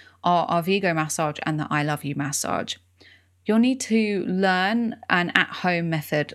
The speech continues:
of Arvigo massage from a practitioner. And my colleague, Tara, offers online sessions. Now, I'm not an affiliate of, uh, Tara. I send all of her, my,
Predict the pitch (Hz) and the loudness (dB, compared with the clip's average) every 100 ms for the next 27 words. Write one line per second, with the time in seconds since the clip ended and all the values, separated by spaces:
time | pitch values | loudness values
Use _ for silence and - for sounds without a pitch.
0 | - 165 160 151 156 151 156 147 147 - | -8 -4 0 0 0 -2 0 -2 -2 -2
1 | 165 151 - 165 151 - - - 156 165 | -4 -4 -2 -2 -2 -6 -6 -4 -4 -2
2 | 165 190 - - - - _ 185 180 170 | -2 -4 -8 -18 -20 -20 _ 2 4 0
3 | - 262 262 190 190 240 240 - 202 190 | 0 0 2 2 0 -2 -4 -6 0 0
4 | 165 - 165 - 165 156 147 143 143 147 | 0 0 -2 -2 -2 0 0 -2 -2 -4
5 | - 143 139 156 160 196 190 170 165 226 | -4 -4 -2 -2 0 -2 -2 -4 -2 -2
6 | 220 202 190 - - - - 180 185 175 | 2 2 0 -4 -20 -6 -2 -2 0 2
7 | 170 160 - 175 170 165 160 170 - 180 | 2 0 -2 0 2 2 2 0 -2 -2
8 | 170 - 185 175 170 165 160 | -2 0 0 0 -2 -2 -2